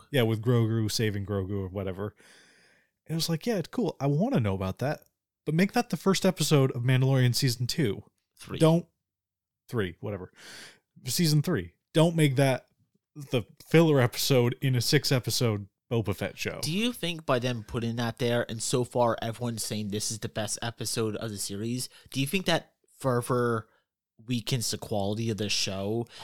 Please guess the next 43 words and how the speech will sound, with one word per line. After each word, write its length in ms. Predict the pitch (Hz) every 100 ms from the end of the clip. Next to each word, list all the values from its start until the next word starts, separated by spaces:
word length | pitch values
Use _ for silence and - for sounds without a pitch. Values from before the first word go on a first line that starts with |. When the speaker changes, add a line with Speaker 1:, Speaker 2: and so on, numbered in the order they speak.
| - 156
Speaker 2:
Even 200 | 190 214
if 120 | 220
it 40 |
has 200 | 175 175
a 60 | 139
great 320 | 95 107 127
episode, 560 | 120 - 131 147 147 143 -
it's 140 | 139
a 40 | 135
great 280 | 143 208 -
episode 500 | - 160 160 147 143
that 220 | 127 117 _ _ _ _ _
doesn't 280 | - 151 156
really 180 | 151 143
belong 500 | 120 110 110 123 117
there. 320 | 107 104 101 - - - -
And 320 | 113 110 101
if 140 | - 120
it's 160 | 131
so 140 | - 175
much 260 | 165 113
better 260 | - 131 127
than 180 | 110 113
the 100 | - -
other 300 | 135 127 127
Mandalorian, 840 | 113 113 104 98 98 98 101 104 -
the 120 | 98
Bo-, 380 | 82 - 110 - -
uh, 160 | 107
Boba 360 | - 170 202 92
Fett, 340 | - 98 98 - -
the 100 | 127
main 320 | 120 135 139
star 380 | - - 147 135
of 60 |
the 100 | 120
show, 560 | 117 165 175 123 127 135 _ _ _
Speaker 1:
Yeah. 180 | - - -
Speaker 2:
doesn't 220 | 170 277
it 140 | 240 135
weaken 320 | 160 - 185
the 80 | 123
show? 400 | - 107 170